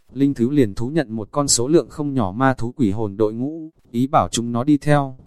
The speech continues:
Phòng nội Lạc Hoàn chả nghĩ đến Linh Thứ nói, nghe bên ngoài động tĩnh trong lòng trầm trầm, có lẽ hắn nói chính là đối, chính là làm các huynh đệ vì hắn mạo hiểm hắn sao có thể đương nhiên mà tiếp thu. Đau kịch liệt nhắm mắt, nếu hắn ngăn cản không được,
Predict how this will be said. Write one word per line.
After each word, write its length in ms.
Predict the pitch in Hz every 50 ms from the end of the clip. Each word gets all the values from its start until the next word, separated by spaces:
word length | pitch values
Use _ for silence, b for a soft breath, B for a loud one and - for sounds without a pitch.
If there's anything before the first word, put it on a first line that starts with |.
| _ _ _ _ _ _ _ _ _ _ _ _ _ _ _ _ -
Phòng 240 | - 113 104 98
nội 180 | 104 110 104 104
Lạc 200 | 113 113 101 -
Hoàn 220 | - 110 110 101 92
chả 180 | - 117 98
nghĩ 200 | 95 107 131 156
đến 180 | 117 117 117 131
Linh 240 | 143 156 151 147 135
Thứ 160 | 127 117 113 113
nói, 340 | 113 110 107 110 127 143 - _ _ _ -
nghe 220 | 127 139 147 143
bên 220 | 135 147 147 143 135
ngoài 220 | 127 117 107 95
động 180 | 98 110 104 101 -
tĩnh 180 | 135 151 156
trong 200 | - - 139 135
lòng 200 | 131 120 104 95
trầm 200 | - - 104 95
trầm, 340 | 92 - 113 104 98 98 98 - _ _ _ _
có 140 | - 120 120
lẽ 180 | 123 127 135 143
hắn 240 | 131 117 120 120
nói 160 | 120 117 113 113
chính 260 | - 123 120 143 156
là 100 | 135 104
đối, 300 | 98 101 101 117 139 151 _ _ _ _ -
chính 240 | - 127 120 147
là 140 | 156 131 104
làm 200 | 107 107 101 95
các 220 | - - 170 160 135
huynh 200 | 143 151 147 135
đệ 160 | 131 113 98
vì 180 | 104 110 101
hắn 200 | 98 110 113 131
mạo 180 | 151 160 135 117
hiểm 220 | 113 117 101 90
hắn 180 | 90 113 113 127
sao 240 | 120 - 160 156 147
có 160 | - - 127
thể 180 | - 160 123 95
đương 260 | 117 143 147 143 143
nhiên 180 | 147 147 139
mà 160 | 131 120 104 95
tiếp 180 | - 202 190 -
thu. 320 | - 147 147 147 147 143 143 - - _ _ _ _ _ _ _ _ _ _ _ _ _ _ - -
Đau 160 | - 165 160 139 -
kịch 120 | 117 95
liệt 260 | 107 110 113 104 - 104
nhắm 260 | 113 110 117 127 147
mắt, 140 | 175 175 - _ _ _ _ -
nếu 220 | 117 113 113 117
hắn 240 | 120 120 117 131 143
ngăn 180 | 151 147 139 135
cản 220 | - 113 90 90
không 220 | - - 151 147
được, 240 | 131 120 107 101 -